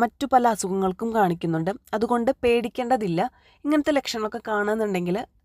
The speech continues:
നമ്മൾ എത്രയും പെട്ടെന്ന് ഡോക്ടേഴ്സിനെ കണ്ടിട്ട് നമുക്ക് എന്താണ് അസുഖമെന്ന് തിരിച്ചറിയാണ് ചെയ്യേണ്ടത്. ഇപ്പോൾ ക്യാൻസറൊക്കെ ആണെങ്കിൽ തുടക്കത്തിൽ കണ്ടുപിടിച്ചിട്ടുണ്ടെങ്കിൽ വളരെ നല്ല രീതിയിൽ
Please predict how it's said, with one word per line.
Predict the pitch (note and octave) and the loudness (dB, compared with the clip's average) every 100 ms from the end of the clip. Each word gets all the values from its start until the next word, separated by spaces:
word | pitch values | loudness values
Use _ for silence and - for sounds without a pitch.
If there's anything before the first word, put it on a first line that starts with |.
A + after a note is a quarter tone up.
| A3 | -4
നമ്മൾ | G#3+ - | -2 -2
എത്രയും | G#3 A3 | -4 -4
പെട്ടെന്ന് | G#3 - G#3+ A3 | -4 -4 -8 -2
ഡോക്ടേഴ്സിനെ | G3+ - G#3 - G#3 G#3 | -4 -4 -10 -6 -4 -2
കണ്ടിട്ട് | F#3+ F3 - C4+ - - - - | -2 -4 -6 -8 -10 -20 -14 -10
നമുക്ക് | G#3 G#3+ | -4 -2
എന്താണ് | G#3 G#3 G3+ F#3+ | 2 2 2 0
അസുഖമെന്ന് | F#3+ F#3+ F#3+ F3 F3+ A#3+ _ _ - | -2 -2 0 0 -2 -2 _ _ -10
തിരിച്ചറിയാണ് | G#3 - A#3 F#3+ F3+ E3+ F3+ | -8 -4 0 0 2 0 -2
ചെയ്യേണ്ടത്. | F3+ D#3+ D3+ F#3+ - - - | -2 -2 -2 -4 -6 -20 -12
ഇപ്പോൾ | A#3 A3 | -8 2
ക്യാൻസറൊക്കെ | A#3 A#3 B3+ A#3+ B3 | 2 4 0 0 2
ആണെങ്കിൽ | A3 G3+ G#3+ A3 | 2 2 -2 -2
തുടക്കത്തിൽ | A3 G3+ A3 A#3 A#3 | -2 -2 -2 -2 2
കണ്ടുപിടിച്ചിട്ടുണ്ടെങ്കിൽ | G#3 G3 G3 F3+ F#3 F3+ G3 G3 | 2 2 0 -2 -2 0 2 4
വളരെ | G3 G#3 A3+ G#3+ | 2 2 0 0
നല്ല | G#3+ A#3+ B3 | 2 2 2
രീതിയിൽ | A3+ G#3+ | 0 -2